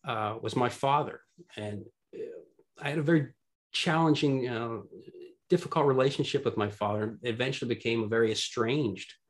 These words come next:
relationship with him. Um, but I like to think that, you know, we learn from, from everybody who comes into our lives. Sometimes it's what to do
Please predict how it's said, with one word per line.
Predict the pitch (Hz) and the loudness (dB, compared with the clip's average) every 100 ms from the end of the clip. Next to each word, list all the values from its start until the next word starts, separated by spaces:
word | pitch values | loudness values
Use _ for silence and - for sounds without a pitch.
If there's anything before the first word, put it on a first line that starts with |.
| _ - - _ | _ -20 -20 _
relationship | 107 104 104 101 98 92 - 101 - | -2 0 -2 -2 -6 -6 -6 -6 -6
with | 101 | -6
him. | - 101 101 101 _ _ _ _ _ _ | -6 -4 -6 -8 _ _ _ _ _ _
Um, | 107 104 101 113 - _ _ _ | -8 -8 -8 -10 -14 _ _ _
but | 143 | 2
I | 156 | 4
like | 180 | 4
to | 180 | 2
think | - 156 156 | 4 4 4
that, | |
you | 143 | 2
know, | 147 | 4
we | 147 | 4
learn | 151 151 160 | 6 4 4
from, | 156 135 127 - _ _ _ | 2 -2 -2 -8 _ _ _
from | - 131 | -8 -6
everybody | 120 147 156 143 139 139 135 127 - _ | 0 2 4 4 4 4 2 -2 -8 _
who | 139 | -10
comes | - 147 135 | 2 4 4
into | 131 131 | 4 4
our | 120 | 6
lives. | 123 147 107 - | 6 6 2 -4
Sometimes | 110 104 123 | -4 -2 0
it's | 135 - | 0 0
what | 120 135 | 2 2
to | - | 2
do | 127 131 165 | 4 4 4